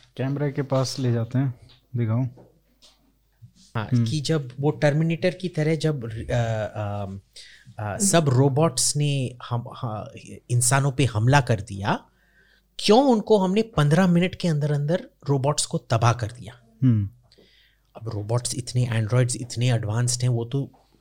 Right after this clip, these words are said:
Speaker 2: technically आपको पाँच सेकंड में मार सकते थे, पर आपने सबको पन्द्रह मिनट के अंदर तबाह कर दिया। कैसे?
Speaker 1: हम्म।
Speaker 2: क्योंकि इन्होंने जब अपना, अ, मॉडलिंग किया था कि अगर हम भगवा करेंगे इंसानों के खिलाफ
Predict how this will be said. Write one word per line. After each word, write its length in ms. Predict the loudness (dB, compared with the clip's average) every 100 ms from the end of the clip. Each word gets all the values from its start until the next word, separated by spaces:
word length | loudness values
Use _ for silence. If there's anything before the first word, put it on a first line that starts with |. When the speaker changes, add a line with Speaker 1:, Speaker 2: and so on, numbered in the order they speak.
| -4
Speaker 2:
technically 420 | -2 -2 0 0
आपको 380 | -2 -2 -4 -4 -8 _ _ _ _ -20 _
पाँच 180 | 0 2
सेकंड 280 | 0 0 0
में 100 | 0
मार 180 | 0 -2
सकते 360 | -4 -6 -12 -10
थे, 100 | -14 -14 -20 -12 -2
पर 100 | 2
आपने 320 | 2 2 0
सबको 640 | 0 0 2 2 2 0
पन्द्रह 360 | 2 2 4 4
मिनट 300 | 4 2 0
के 140 | -2
अंदर 140 | 0 -2
तबाह 300 | -2 -2 -4
कर 120 | -6
दिया। 280 | -12 -14 -4
कैसे? 420 | -2 -2 -4 -10 _ 2
Speaker 1:
हम्म। 140 | 2 2 -4
Speaker 2:
क्योंकि 340 | -4 -4 -2 0
इन्होंने 320 | 2 2 2
जब 340 | 0 -2 -4 -6
अपना, 480 | -4 -2 -4 -4 -10 _ _ _ -6
अ, 420 | -4 -4 -6 -10 -6
मॉडलिंग 600 | 2 4 6 6 6 4
किया 200 | 0 0
था 180 | -2 -10
कि 180 | -10 -6
अगर 260 | -2 0
हम 280 | 0 -2 -2
भगवा 320 | -2 0 -2
करेंगे 720 | -2 -2 0 2 0 -2 -8 -8
इंसानों 420 | -4 -2 0 -2
के 140 | -4 -8
खिलाफ 560 | -8 -8 -8 -12 -18